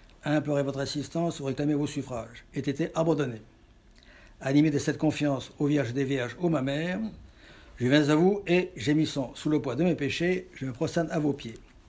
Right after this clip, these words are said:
Ô Mère du Verbe incarné, ne méprisez, méprisez pas mes prières, mais écoutez-les favorablement et daignez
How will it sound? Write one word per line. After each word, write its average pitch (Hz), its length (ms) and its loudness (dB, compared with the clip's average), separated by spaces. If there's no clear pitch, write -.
Ô 170 160 2
Mère 151 180 0
du 139 80 0
Verbe 135 180 0
incarné, 131 460 -4
ne 135 100 -2
méprisez, 135 440 -4
méprisez 160 440 0
pas 123 140 -6
mes 175 120 2
prières, 151 520 -4
mais 127 80 -2
écoutez-les 151 500 0
favorablement 147 840 -2
et 170 260 0
daignez 143 340 0